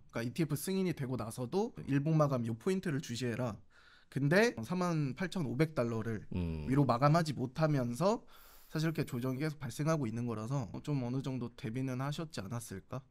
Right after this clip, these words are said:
Speaker 2: 즉, 해외 외신에서 나오는 뉴스도 그렇고, 우리 쪽에서도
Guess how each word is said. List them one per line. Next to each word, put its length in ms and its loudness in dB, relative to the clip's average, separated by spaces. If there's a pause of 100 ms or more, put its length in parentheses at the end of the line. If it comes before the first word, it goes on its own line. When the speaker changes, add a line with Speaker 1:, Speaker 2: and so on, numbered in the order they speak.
Speaker 2:
즉, 200 -6
해외 580 10
외신에서 580 6
나오는 360 8
뉴스도 400 4
그렇고, 640 0
우리 200 4
쪽에서도 1200 6